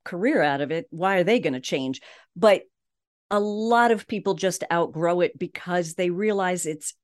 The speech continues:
sometimes it's an inefficient way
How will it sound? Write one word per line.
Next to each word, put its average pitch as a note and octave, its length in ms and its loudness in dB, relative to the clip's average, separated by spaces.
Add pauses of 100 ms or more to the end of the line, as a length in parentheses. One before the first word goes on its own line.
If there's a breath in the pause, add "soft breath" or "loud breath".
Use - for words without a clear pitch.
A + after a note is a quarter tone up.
(200)
sometimes C#3+ 760 -2 (280 loud breath)
it's F3+ 300 0
an F#3+ 200 0
inefficient G#3 560 -2
way C#3+ 400 -2